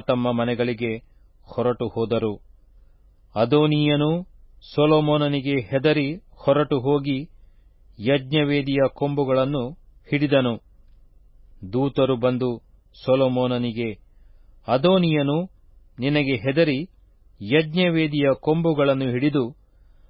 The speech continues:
'ಅರಸನಾದ ಸೊಲೊಮೋನನು ನನ್ನನ್ನು ಕತ್ತಿಯಿಂದ ಸಂಹರಿಸುವುದಿಲ್ಲವೆಂಬುದಾಗಿ ಈ ಹೊತ್ತು ನನಗೆ ಪ್ರಮಾಣ ಮಾಡಬೇಕೆಂದು ಬೇಡಿಕೊಳ್ಳುತ್ತಾನೆ'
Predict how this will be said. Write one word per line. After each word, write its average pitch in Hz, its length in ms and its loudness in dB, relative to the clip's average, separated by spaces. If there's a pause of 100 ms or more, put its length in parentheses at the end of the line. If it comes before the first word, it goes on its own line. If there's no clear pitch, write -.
(280)
'ಅರಸನಾದ 170 640 2 (180)
ಸೊಲೊಮೋನನು 147 720 0 (560)
ನನ್ನನ್ನು 147 560 2
ಕತ್ತಿಯಿಂದ 160 640 0 (360)
ಸಂಹರಿಸುವುದಿಲ್ಲವೆಂಬುದಾಗಿ 139 1700 0 (680)
ಈ 170 200 2
ಹೊತ್ತು 135 480 -2 (560)
ನನಗೆ 135 380 2
ಪ್ರಮಾಣ 151 460 0
ಮಾಡಬೇಕೆಂದು 127 840 0
ಬೇಡಿಕೊಳ್ಳುತ್ತಾನೆ' 123 1080 0